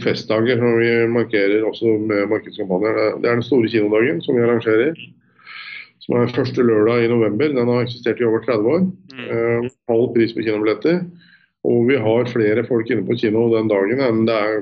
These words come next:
Speaker 1: går folk på kino en vanlig helg, hel helg, altså tre dager.
Speaker 2: <laughs> Ja.
Speaker 1: Så det er en stor festdag, og så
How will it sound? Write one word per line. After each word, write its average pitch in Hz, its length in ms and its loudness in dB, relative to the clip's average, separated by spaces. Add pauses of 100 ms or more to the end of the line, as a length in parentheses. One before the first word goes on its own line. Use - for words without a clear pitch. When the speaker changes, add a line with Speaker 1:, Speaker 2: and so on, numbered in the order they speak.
(140)
Speaker 1:
går 113 160 -2
folk 107 160 -2
på 110 160 -4
kino 104 160 0
en 113 160 2
vanlig 98 240 0
helg, 92 240 -2
hel 101 160 -2
helg, 95 320 -4
altså 95 240 -12
tre 95 160 0
dager. 180 920 -4
Speaker 2:
<laughs> - 100 -20 (600)
Ja. 135 200 -2 (520)
Speaker 1:
Så 139 140 -4
det 135 60 2
er 143 80 2
en - 40 -2
stor 156 140 2
festdag, 147 480 0
og 165 120 0
så 165 120 0